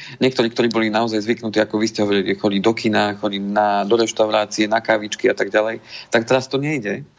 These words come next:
To znamená, že paradoxne tí ľudia práve na tomto, na tej spotrebe, ktorú mali takýmto spôsobom a ktorú možno nevedeli si ustrážiť, alebo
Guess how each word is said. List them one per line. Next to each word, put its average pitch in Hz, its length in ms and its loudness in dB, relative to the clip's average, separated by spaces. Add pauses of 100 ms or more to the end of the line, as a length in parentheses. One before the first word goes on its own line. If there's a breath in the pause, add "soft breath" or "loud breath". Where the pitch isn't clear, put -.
(360 loud breath)
To 107 80 -4
znamená, 113 400 0
že 110 160 0
paradoxne 131 640 0
tí 123 160 -2
ľudia 120 240 0
práve 113 240 2
na 113 160 0
tomto, 113 400 0
na 113 80 0
tej 104 240 -2
spotrebe, 104 400 0
ktorú 107 240 0
mali 107 400 0 (160)
takýmto 110 320 0
spôsobom 120 640 -2
a - 80 -2
ktorú - 240 2
možno 110 320 2
nevedeli 107 320 2
si - 160 -2
ustrážiť, 104 640 2
alebo 101 240 -2